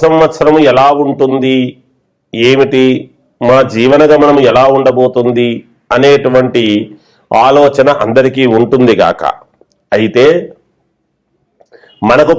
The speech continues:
ప్రామాణికం ఏమిటి? ఉగాది పండుగ. సహజముగా చైత్ర శుద్ధ పాడ్యమి ఉగాది పండుగ నాడు మనము రాశి ఫలాలు కార్యక్రమం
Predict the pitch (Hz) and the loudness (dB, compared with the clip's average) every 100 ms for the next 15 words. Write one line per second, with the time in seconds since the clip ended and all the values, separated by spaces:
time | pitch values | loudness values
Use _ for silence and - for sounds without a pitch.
0 | 131 127 151 180 190 190 175 170 160 165 | 0 0 2 2 2 2 2 2 2 2
1 | 160 151 - - _ _ _ _ _ - | 2 0 -4 -18 _ _ _ _ _ -4
2 | 110 131 151 165 165 165 135 139 135 117 | 0 2 4 2 0 0 -2 0 0 2
3 | 120 117 87 - _ _ _ - - 131 | 2 2 0 -4 _ _ _ -10 -4 -2
4 | 143 156 156 156 170 - 127 151 151 - | 0 2 2 2 0 -2 -4 -4 -2 -2
5 | 151 143 127 135 - 135 135 127 131 143 | -2 -4 -6 -4 0 0 0 -2 -4 0
6 | 160 160 120 139 151 151 151 143 135 139 | 0 2 2 2 2 0 -2 0 -2 0
7 | 139 135 131 131 127 147 156 127 127 117 | 0 2 2 2 2 2 0 0 0 0
8 | 104 131 - _ _ _ _ 117 117 135 | -2 -4 -8 _ _ _ _ 0 2 0
9 | 139 160 - 143 147 147 143 156 151 - | 0 -4 0 0 2 2 0 -4 -6 -8
10 | - 120 131 139 139 - 127 127 | 0 0 0 0 -2 0 0 2